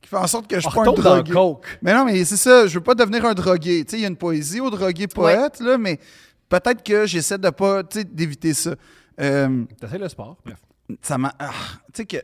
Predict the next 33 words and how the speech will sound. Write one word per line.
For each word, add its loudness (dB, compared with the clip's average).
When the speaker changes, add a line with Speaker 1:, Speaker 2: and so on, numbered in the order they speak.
Speaker 1:
ouais, -6
mais -12
là, -10
je -16
Speaker 2:
On -14
va -8
revenir -6
au -10
sport. -6
Speaker 1:
Ouais, -6
ouais. -14
Là, -8
je, -14
aujourd'hui, -8
Wednesday. -8
Speaker 3:
Ouais. -2
Speaker 1:
OK ? -6
C'est -10
la -4
journée, -4
c'est -12
le -2
jour -4
où -6
tu, -14
tu -20
sais, -8
tu -18
Speaker 3:
Tu -20
Speaker 1:
gagnes -2
Speaker 3:
t'en -6
Speaker 1:
quelque -8
chose. -8